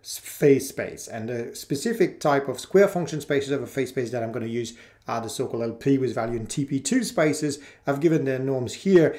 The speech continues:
and let me briefly run you through that norm to understand what it does. So what we do is,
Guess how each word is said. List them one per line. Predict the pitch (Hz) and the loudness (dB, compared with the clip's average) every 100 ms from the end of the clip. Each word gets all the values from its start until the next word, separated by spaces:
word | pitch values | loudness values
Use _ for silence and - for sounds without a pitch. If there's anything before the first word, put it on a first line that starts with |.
| - - | -10 -6
and | 139 | -2
let | 156 160 | 0 0
me | 151 | -2
briefly | 127 139 151 143 143 139 139 | -2 2 2 2 0 0 2
run | 139 139 | 4 4
you | 135 135 | 4 -2
through | 127 - 127 123 123 | -4 -4 -2 -2 -2
that | 117 113 - | -4 -2 4
norm | 151 135 | 6 6
to | 123 | 2
understand | 123 113 - 113 | -6 -6 -6 -4
what | 107 104 | -4 -6
it | 104 107 | -6 2
does. | 180 131 - - - | 4 4 0 -16 -18
So | - 156 147 | 0 4 6
what | 143 143 | 6 6
we | 156 | 10
do | 165 | 10
is, | 143 - - | 8 4 -2